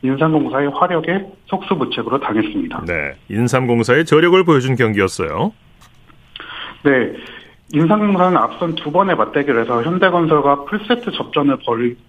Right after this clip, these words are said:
Speaker 1: 벌이고도 패했습니다.
Speaker 2: 네.
Speaker 1: 특히 이 라운드 경기에선 주포 엘리자벳이 경기 도중 허리 통증으로 싸우며 코트를 벗어났는데요.
Speaker 2: 네.
Speaker 1: 당시 아쉽게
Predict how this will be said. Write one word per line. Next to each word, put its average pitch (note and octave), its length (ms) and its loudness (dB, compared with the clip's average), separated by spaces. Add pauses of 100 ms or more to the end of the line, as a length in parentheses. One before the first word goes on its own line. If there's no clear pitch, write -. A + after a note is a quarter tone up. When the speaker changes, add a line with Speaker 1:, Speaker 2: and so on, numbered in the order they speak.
Speaker 1:
벌이고도 C3+ 640 0
패했습니다. G#2 640 -2 (100)
Speaker 2:
네. C#2+ 220 -8
Speaker 1:
특히 D#3 320 0
이 C3+ 60 2
라운드 F3+ 360 2
경기에선 B2 680 -2 (320)
주포 D3 460 0
엘리자벳이 E3 800 -2
경기 C#3+ 280 -2
도중 D3+ 480 0 (300)
허리 A3 220 0
통증으로 E3 540 2
싸우며 D3 500 2 (500)
코트를 F#3+ 400 -2 (460)
벗어났는데요. B2 760 0
Speaker 2:
네. E2+ 400 -2
Speaker 1:
당시 C#3 240 2
아쉽게 D#3+ 420 -2